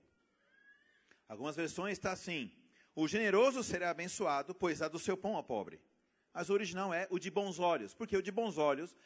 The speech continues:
é aquela pessoa que é generosa. Mas eu quero guardar esse, essa palavra, "o de bons olhos." "Dá do seu pão ao pobre." Quando fala "do seu pão ao pobre", esse pão é daquilo que você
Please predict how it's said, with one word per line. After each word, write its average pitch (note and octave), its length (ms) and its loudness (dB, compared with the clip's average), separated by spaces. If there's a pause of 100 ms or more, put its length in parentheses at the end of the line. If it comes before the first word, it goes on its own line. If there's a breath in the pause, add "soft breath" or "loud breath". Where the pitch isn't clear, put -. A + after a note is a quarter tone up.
(120)
é F#3+ 60 0
aquela F#3 200 0
pessoa F3 260 -4
que F#3 60 -4
é F3 60 -4
generosa. F3+ 580 0 (1040)
Mas B2+ 80 -10
eu C#3 60 -10
quero E3 180 0
guardar F3 320 2
esse, - 220 -6
essa D3 180 -4
palavra, D#3+ 480 -2 (180 loud breath)
"o C3 80 -4
de B2 80 -6
bons D#3 280 -2
olhos." D3 440 -2 (1800)
"Dá A#3 280 2
do A3 120 -2
seu - 240 -2
pão A#3 460 -4 (680)
ao D3+ 140 -6
pobre." G2 400 -6 (540 soft breath)
Quando C#4 180 -2
fala D4 160 0
"do C#4 100 -4
seu C4+ 220 0
pão G#3 260 0
ao D#3+ 80 0
pobre", F#3+ 520 0 (280 soft breath)
esse B3+ 280 -2
pão A3 520 0 (160)
é A3 120 0
daquilo B3+ 240 -2
que B3 80 -4
você C4 500 -2